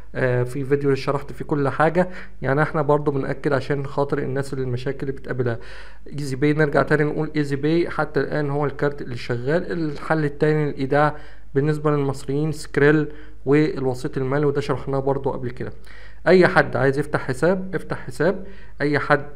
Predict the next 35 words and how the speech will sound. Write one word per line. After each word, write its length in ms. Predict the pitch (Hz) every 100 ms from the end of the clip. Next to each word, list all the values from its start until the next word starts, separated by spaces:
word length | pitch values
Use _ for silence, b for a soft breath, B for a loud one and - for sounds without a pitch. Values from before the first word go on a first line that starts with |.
| -
عايز 540 | 131 139 135 123 123
يبتدي 280 | 117 - 139
يتدرب، 500 | 131 127 147 175 180
ابتدي 260 | 135 - 143
يتدرب 400 | 139 147 147 131
على 100 | 120
الديمو، 400 | 123 151 185 185 B B - -
فتره 300 | 165 165 147
انك 220 | 135 127
تتدرب 320 | 123 139 151
على 80 | 135
الديمو. 220 | 135 156 156 B B
ومش 180 | 143 139
بس 300 | - 196 190
التداول 360 | 185 156 160 185
بين 180 | 151 170
الاوبشن 340 | 156 156 143
يا 40 |
جدعان، 320 | 127 123 123 120
في 260 | 147 151
اسهم، 260 | 151 - 135
في 120 | 147
حاجات 240 | 147 147
كتيره 320 | - 127 147 147
جدا، 380 | 147 135 143
forex، 480 | 127 151 151 - - B B B B -
المنصه 440 | 139 151 160 151
مليانه، 360 | 139 139 131 120
يعني 360 | 113 120 120
ما 160 | 123 123
حدش 500 | - 151 156 - 139
يركز 380 | 143 - 151 131
على 120 | 123
حاجه 240 | 151 151
معينه 460 | 139 127 131 151